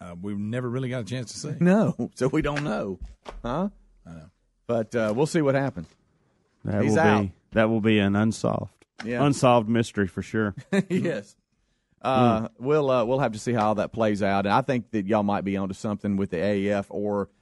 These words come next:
Speaker 2: take a break with the X, uh, and do the X F L or, uh, the coaching or, or the
Speaker 1: Yeah.
Speaker 2: analyst.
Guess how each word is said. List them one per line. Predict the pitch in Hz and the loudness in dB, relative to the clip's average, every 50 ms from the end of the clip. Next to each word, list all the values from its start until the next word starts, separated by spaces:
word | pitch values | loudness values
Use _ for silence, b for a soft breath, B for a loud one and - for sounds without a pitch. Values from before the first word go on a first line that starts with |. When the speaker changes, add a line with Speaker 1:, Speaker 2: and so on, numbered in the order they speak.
| _ _ | _ _
Speaker 2:
take | - 127 117 101 | 0 0 0 0
a | 104 | 0
break | 90 104 107 107 95 | 0 0 2 2 2
with | 90 95 | 0 -4
the | - 82 95 98 | -6 -4 -4 -4
X, | 95 87 76 - - | -4 -6 -6 -10 -12
uh, | 80 | -8
and | - 90 87 78 90 98 | -6 -6 -6 -4 -4 -2
do | 95 101 | -2 -2
the | 90 95 92 | 0 0 0
X | 95 87 - - | 0 0 -2 -2
F | 101 92 - - | -4 -4 -2 -2
L | 95 92 92 92 92 90 | -2 0 0 0 -2 -2
or, | - 95 98 98 98 98 98 92 _ _ _ _ _ _ _ _ - | -2 -2 -2 -2 -2 -2 -4 -6 _ _ _ _ _ _ _ _ -12
uh, | - 80 85 | -8 -6 -6
the | 82 90 | -6 -6
coaching | - - 110 98 95 - - 98 98 95 92 | -4 -2 0 0 -2 -2 -4 -6 -4 -4 -4
or, | 87 82 85 | -2 -4 -4
or | - - 87 87 | -4 -4 -4 -4
the | 80 85 85 82 78 _ _ _ _ _ _ _ _ _ - | -2 -4 -4 -4 -6 _ _ _ _ _ _ _ _ _ -16
Speaker 1:
Yeah. | 87 80 | -12 -6
Speaker 2:
analyst. | 76 95 107 104 98 87 87 85 - | -4 -2 -2 -2 -2 -4 -6 -6 -8